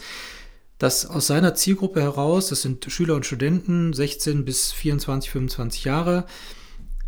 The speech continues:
jetzt gerade wieder eher verstärkt Ängste kommen. Also im Sinne von, äh, bei wem bewerbe ich mich, äh, was erwarten die von mir und so weiter.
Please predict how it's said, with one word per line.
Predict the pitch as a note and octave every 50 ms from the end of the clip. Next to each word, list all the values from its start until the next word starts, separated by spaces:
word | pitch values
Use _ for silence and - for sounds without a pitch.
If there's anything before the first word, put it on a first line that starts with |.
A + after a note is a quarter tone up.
| - - - - - - - - - - - - -
jetzt | F3 G3 G3 - -
gerade | - D3 F3+ F#3+ G3 F#3
wieder | D#3+ F3 E3+ E3+ E3 E3+ - - - - -
eher | - E3+ F3 E3
verstärkt | - F3 - - - E3+ E3 - -
Ängste | - G3 G#3 - - D#3
kommen. | - - - B2+ A2+ G#2+ G2 F#2+ - - - - - - - - -
Also | - - B2+ A#2+ C3+
im | B2+ - D3+ C#3+
Sinne | B2+ D3+ D#3 D#3+ D#3
von, | D#3 - D#3+ D3 D3 D3+ D3+ D3 - - - - -
äh, | C#3+ C3
bei | - C#3 C3+ C3+
wem | D3+ E3+ F3
bewerbe | D3 D3+ C#3 D3 C#3+ D3+ D#3 D3
ich | D3 - -
mich, | D3 D3 D3+ D3 - - - C3+
äh, | B2+ C3+ C3+
was | D3 C#3+ -
erwarten | D3 C#3+ C3 - C3+ D#3 - - D3
die | C3+ C3+
von | - - C#3+ C3+
mir | C3+ C#3 C#3+ C#3 C#3 C#3
und | D3+ D#3+ -
so | C#3+ B2
weiter. | B2 C3 D#3 F#3 - C#3+ C3+ D#3 G3 G#3+ -